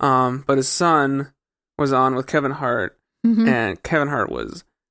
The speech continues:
Speaker 1: having a bad time.
Speaker 2: <laughs> Yeah.
Speaker 1: It was so cringy <laughs>
Speaker 2: Yeah.
Speaker 1: watching him freak out from a baby
Speaker 2: Over
Speaker 1: emu. <laughs>
Speaker 2: Yeah.
Speaker 1: It's just like, it's like a
Speaker 2: Yeah.
Speaker 1: big chicken, <laughs> basically. It's a baby emu
Speaker 2: Uh-huh.
Speaker 1: or ostrich,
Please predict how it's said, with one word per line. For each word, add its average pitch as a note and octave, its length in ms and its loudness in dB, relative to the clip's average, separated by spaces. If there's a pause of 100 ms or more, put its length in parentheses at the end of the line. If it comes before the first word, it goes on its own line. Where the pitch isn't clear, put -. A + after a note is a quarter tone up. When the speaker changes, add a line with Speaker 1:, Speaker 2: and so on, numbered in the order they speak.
Speaker 1:
having C3 280 -2
a B2 60 -10
bad - 280 -4
time. A3 800 0
Speaker 2:
<laughs> - 80 -18
Yeah. F#3+ 460 -4
Speaker 1:
It E3+ 160 4
was D#3+ 260 2
so D#3 260 4
cringy C3+ 440 -2 (160)
<laughs> - 0 -
Speaker 2:
Yeah. F3+ 560 2
Speaker 1:
watching C#3+ 340 0
him C#3+ 360 0 (180)
freak E3+ 340 2
out D3+ 240 2
from D3 340 -4
a D#3 80 0
baby C#3 400 0
Speaker 2:
Over G#3 420 4
Speaker 1:
emu. C3+ 380 0 (280)
<laughs> - 220 -20
Speaker 2:
Yeah. F3 380 -2 (200)
Speaker 1:
It's E3+ 180 0
just F3 140 -2
like, F3+ 280 0 (280)
it's D3+ 200 -6
like D3 120 -2
a D3 40 2
Speaker 2:
Yeah. A#3 160 0
Speaker 1:
big C#3 240 2
chicken, G2+ 500 -4
<laughs> - 0 -
basically. C#3+ 560 0
It's C3+ 100 -2
a C#3+ 60 0
baby C3+ 420 2
emu A2+ 340 0
Speaker 2:
Uh-huh. A3 200 0
Speaker 1:
or C#3 80 6
ostrich, - 640 -2